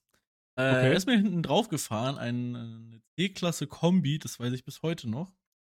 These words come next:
Speaker 2: Okay,
Speaker 1: Ähm,
Speaker 2: wow.
Speaker 1: ja, ich kann auch gleich sagen, warum ich das weiß. Und zwar erstmal,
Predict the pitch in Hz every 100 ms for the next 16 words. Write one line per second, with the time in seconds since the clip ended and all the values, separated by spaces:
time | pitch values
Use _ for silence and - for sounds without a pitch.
0 | _ _ - 113 170 - - 120 127 127
1 | 131 - _ _ _ _ - 120 139 -
2 | 170 165 - 143 139 151 151 123 113 233
3 | 220 135 123 110 120 151 143 - 143 139
4 | 214 - 147 175 285